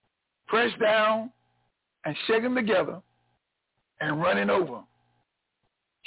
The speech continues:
shall men give unto you your bosom. For the same measure that you make with her, it shall be measured to you again."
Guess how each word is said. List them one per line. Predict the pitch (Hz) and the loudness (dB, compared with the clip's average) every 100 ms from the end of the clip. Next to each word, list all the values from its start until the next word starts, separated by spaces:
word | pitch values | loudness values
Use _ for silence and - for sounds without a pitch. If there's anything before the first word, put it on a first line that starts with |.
| - | 0
shall | 180 | 0
men | 175 226 214 202 170 165 170 _ _ _ _ _ _ _ - - | 2 0 0 0 -2 -6 -14 _ _ _ _ _ _ _ -14 -2
give | 226 226 | 2 4
unto | 208 185 180 | 4 2 0
you | 180 202 185 135 - _ _ _ _ _ _ _ _ _ _ 107 | -2 0 0 -4 -12 _ _ _ _ _ _ _ _ _ _ -2
your | 175 | 0
bosom. | 151 180 120 120 - _ _ _ _ _ _ _ _ _ - | 2 0 0 -8 -20 _ _ _ _ _ _ _ _ _ -2
For | 190 | 0
the | 175 156 226 | 0 -2 0
same | 233 254 262 247 | 2 2 2 2
measure | 262 269 220 147 147 - _ - | 2 2 2 -2 -6 -10 _ -8
that | 165 - | -8 -2
you | 233 | 0
make | 233 233 226 226 | 2 2 0 -2
with | 220 262 185 | 0 0 0
her, | 156 - _ _ _ _ _ _ _ _ _ _ | -2 -4 _ _ _ _ _ _ _ _ _ _
it | 190 160 | -6 -2
shall | 220 196 | 0 0
be | 175 185 | 0 -2
measured | 185 220 233 214 196 190 | -2 0 2 0 -2 -4
to | 185 | -6
you | 180 202 208 180 | -4 -4 -2 -2
again." | 180 196 196 156 117 | -2 -4 -4 -6 -10